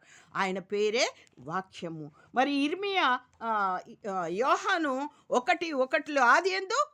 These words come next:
వాక్యం ఉండెను, వాక్యము దేవుని యొద్ద ఉండెను, వాక్యము దేవుడై ఉండెను." అది యోహాను సువార్త ఒకటి పద్నాలుగులో, ఆ వాక్యము శరీరధారి అయి మన మధ్యలో వచ్చింది. ఎహెచ్కేలు నలభై ఏడు ఒకటి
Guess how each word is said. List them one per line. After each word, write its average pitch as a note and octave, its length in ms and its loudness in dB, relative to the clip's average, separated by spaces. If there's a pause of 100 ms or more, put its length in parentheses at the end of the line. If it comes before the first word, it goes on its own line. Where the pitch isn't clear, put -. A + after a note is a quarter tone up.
వాక్యం C4+ 360 -2
ఉండెను, C#4 320 -4
వాక్యము B3 420 -2
దేవుని C4+ 400 0
యొద్ద B3 220 -2
ఉండెను, A3+ 360 -4
వాక్యము G#3 500 -4
దేవుడై G#3 540 2
ఉండెను." D3+ 300 -6 (120)
అది E4+ 220 2 (360)
యోహాను F4 680 2 (260)
సువార్త C#4 440 2
ఒకటి D4+ 360 0
పద్నాలుగులో, D#4+ 640 0
ఆ B3+ 260 8
వాక్యము G4+ 640 2
శరీరధారి D#4 800 2
అయి B4 160 -2 (100)
మన G#3+ 240 -2
మధ్యలో G#3 540 -4 (120)
వచ్చింది. F3 420 -4
ఎహెచ్కేలు G4+ 640 0
నలభై D4 400 -2
ఏడు D#4+ 240 -2
ఒకటి D4 580 -4